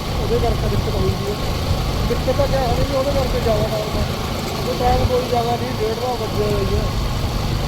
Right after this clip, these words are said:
ਵਾਧੂ ਕਰਿਆ, ਡੇਢ ਤੋਂ ਬਾਅਦ ਵੀ ਮੇਰਾ ਦਿਨ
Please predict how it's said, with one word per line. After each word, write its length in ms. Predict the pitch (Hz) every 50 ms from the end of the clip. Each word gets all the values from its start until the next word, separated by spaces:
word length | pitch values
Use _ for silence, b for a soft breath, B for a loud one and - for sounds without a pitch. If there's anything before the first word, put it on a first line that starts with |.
| - - - - - - - - - - - - - - - - - - - - - - - - - - - -
ਵਾਧੂ 280 | - 214 226 208 262 269 233
ਕਰਿਆ, 220 | 240 220 220 220 220
ਡੇਢ 180 | 208 214 220 220 220
ਤੋਂ 100 | 240 233
ਬਾਅਦ 200 | 226 233 233 226
ਵੀ 220 | 226 226 220 220
ਮੇਰਾ 160 | 214 208 220
ਦਿਨ 160 | 233 208 220